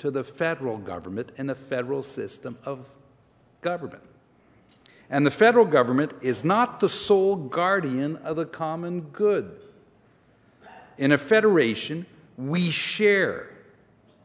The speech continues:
this responsibility of defending the common good in our respective areas of responsibility. And the judge of how we do, frankly, at the end of the day,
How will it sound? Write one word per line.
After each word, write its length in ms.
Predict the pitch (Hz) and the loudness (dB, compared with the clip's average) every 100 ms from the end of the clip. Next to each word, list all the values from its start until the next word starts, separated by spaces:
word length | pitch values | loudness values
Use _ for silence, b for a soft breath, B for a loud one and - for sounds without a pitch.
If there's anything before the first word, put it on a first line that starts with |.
| _ _ _ _ _ _ _ | _ _ _ _ _ _ _
this 320 | 117 170 165 170 | 2 2 2 -2
responsibility 1120 | 147 - 143 131 123 120 113 110 110 120 131 - - _ - | -4 -2 -2 -2 -4 -4 -2 0 -2 -6 -10 -16 -20 _ -6
of 160 | 120 | -6
defending 540 | 110 120 143 127 131 120 | -4 -4 -2 0 0 -2
the 80 | 110 | -4
common 500 | 120 110 110 107 98 | -4 -4 -2 -4 -6
good 440 | 98 87 82 - _ _ b b b | -8 -10 -10 -18 _ _ b b b
in 180 | 120 117 | -6 -2
our 180 | 110 104 | -2 -2
respective 680 | 101 - - 135 135 117 | -4 -6 -8 -8 -6 -8
areas 400 | 104 104 101 101 | -6 -6 -6 -8
of 100 | 101 | -12
responsibility. 880 | 90 - 87 85 - - 67 65 - _ _ _ _ b b b b b b b b b _ - | -16 -18 -18 -18 -20 -20 -20 -20 -20 _ _ _ _ b b b b b b b b b _ -16
And 140 | 113 | -8
the 80 | 104 | -6
judge 380 | 101 139 160 135 | 0 2 2 0
of 80 | 110 | -2
how 160 | 131 | -2
we 160 | 120 110 | 0 -2
do, 280 | 104 120 120 | -2 -2 -2
frankly, 540 | - 87 85 95 90 | -8 -14 -14 -10 -8
at 120 | 90 | -8
the 120 | 107 98 | -6 -6
end 180 | 110 | -4
of 60 | 110 | -6
the 80 | 104 | -6
day, 380 | 98 82 78 | -6 -6 -8